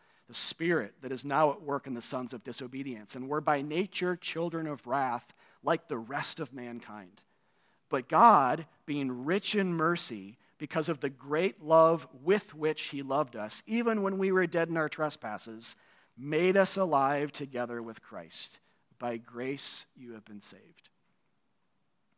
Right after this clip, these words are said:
All right, here's the big thing then. Notice verse four. The "but God" contrast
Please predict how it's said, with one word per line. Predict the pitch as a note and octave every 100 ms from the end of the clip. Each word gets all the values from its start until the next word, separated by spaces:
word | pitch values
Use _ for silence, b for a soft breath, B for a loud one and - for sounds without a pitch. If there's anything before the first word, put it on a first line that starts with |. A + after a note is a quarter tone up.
| _ _ _
All | B2
right, | D#3 F3 - _
here's | D3 C#3
the |
big | C#3+ C3
thing | - A2+ G2
then. | E2+ _ _ _ _ _ _ -
Notice | D#3 F3 F#3
verse | D3+ D#3+ -
four. | - B2 F#2+ - _ _ _ _ _ _ _ _ _ _ _ _ _ _ _ _
The | B2+
"but | B2+ - E3 B3 G3
God" | E3 D#3 D#3+ D#3+ C#3+ _ _ _
contrast | - - F3+ G3+ A3 - C#3 A2+ A2 C3+ - -